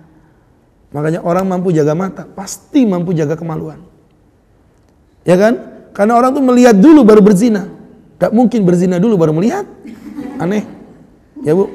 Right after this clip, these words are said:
masa diraba-raba begini kan gak mungkin, toh? Jadi ibu-ibu yang dirahmati Allah Subhanahu wa taala,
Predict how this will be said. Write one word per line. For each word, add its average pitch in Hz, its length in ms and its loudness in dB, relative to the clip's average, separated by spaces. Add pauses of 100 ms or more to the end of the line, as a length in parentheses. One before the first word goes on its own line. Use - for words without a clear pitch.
masa 175 160 -2
diraba-raba 170 560 4
begini 170 240 2
kan 190 160 -2
gak 156 60 -4
mungkin, 160 260 -4
toh? 254 120 -12 (1600)
Jadi 175 240 2
ibu-ibu 170 240 2
yang 185 160 -2
dirahmati 170 400 -4
Allah 175 240 0
Subhanahu 160 320 -4
wa 160 140 0
taala, 190 340 -10